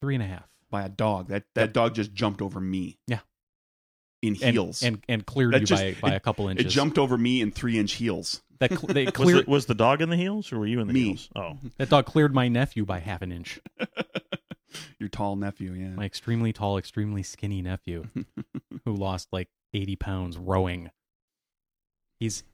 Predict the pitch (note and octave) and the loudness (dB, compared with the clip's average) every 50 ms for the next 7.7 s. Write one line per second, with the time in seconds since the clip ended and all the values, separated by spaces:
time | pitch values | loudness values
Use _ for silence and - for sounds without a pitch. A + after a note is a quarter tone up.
0 | _ A#2 C#3 D3+ D3 D3 C3+ A#2+ A#2+ B2 C3+ D3 D#3 D#3 D3+ C3+ B2+ B2 A#2 A2+ | _ 0 2 2 4 4 4 4 6 6 6 6 4 4 2 0 0 0 0 0
1 | A2+ A2 G#2+ G2+ G2+ F#2+ F#2 F2+ F2 - - - A2 A#2 A#2+ A#2 A#2+ B2 - - | 0 -2 -2 -2 -4 -4 -6 -6 -8 -8 -6 -4 -4 -4 -4 -6 -8 -10 -12 -16
2 | - _ _ _ _ _ G2+ G2+ - - B2 C3 B2+ - - - A#2 A#2+ A2+ - | -20 _ _ _ _ _ -12 -10 -8 -8 -8 -8 -8 -8 -6 -6 -6 -6 -6 -6
3 | A2+ A#2 A#2 A#2+ B2 A#2+ A2 F#2+ F2+ - F#2 F#2 G#2+ - - - E2 D#2+ - C#3 | -4 -6 -4 -4 -4 -4 -4 -6 -4 -4 -4 -4 -4 -6 -8 -12 -8 -6 -4 -4
4 | A#2 - _ _ _ _ _ _ - G2 G2 F#2 - _ _ _ - A#2 A2 A2 | -4 -6 _ _ _ _ _ _ -8 -6 -6 -6 -8 _ _ _ -2 0 0 0
5 | - - A2 A2 A2 G2 G2+ G2+ F#2+ G2 G#2 G#2 G2 F#2 F2+ F2 E2+ E2+ F2 F2 | -2 -2 -2 0 0 -2 -4 -6 -6 -6 -6 -6 -6 -6 -8 -8 -8 -8 -10 -10
6 | F2 E2+ F2+ E2+ F2 F2 F2 F2 F#2 F#2+ F#2+ F2+ F2 - - - F2+ F#2 F#2 F2+ | -10 -10 -10 -10 -10 -10 -12 -12 -8 -8 -8 -8 -8 -12 -12 -10 -8 -8 -8 -10
7 | F2 - - - F#2+ F2+ F2+ F2+ F#2 F#2 F2+ F2 F2 | -12 -16 -12 -12 -12 -10 -8 -8 -8 -6 -8 -10 -12